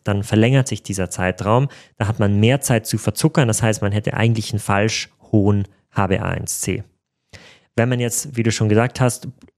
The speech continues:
irgendwo Blut verliert, weil man eine starke Blutung hat, das kann im Magen-Darm-Trakt irgendwo sein, dann ist der Umsatz von den Erythrozyten ja höher, ne? Das heißt, man verliert ja ständig rote Blutkörperchen. Dann wäre der H B A eins C falsch niedrig.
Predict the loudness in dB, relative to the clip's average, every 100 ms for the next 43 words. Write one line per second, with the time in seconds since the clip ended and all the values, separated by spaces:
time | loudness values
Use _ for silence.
0 | _ 4 4 6 2 4 0 2 2 4
1 | 4 2 0 0 0 0 0 0 0 0
2 | 2 2 0 -4 -2 0 2 0 -4 -2
3 | 0 0 -2 -4 0 0 4 4 4 4
4 | 2 -2 -14 _ _ _ 2 2 0 _
5 | -4 -2 2 6 6 6 4 2 0 0
6 | 0 -2 -2 -2 0 0 2 2 2 4
7 | 6 6 2 0 0 -2 -2 -2 2 4
8 | 4 4 2 0 0 -2 -2 -2 -2 0
9 | -2 -4 -4 -4 -2 -2 0 -2 -2 -14
10 | _ _ 0 4 4 4 2 2 2 2
11 | 0 2 0 -2 -2 2 4 2 -6 _
12 | _ -4 -2 -2 -2 -2 -2 -8 -10 -16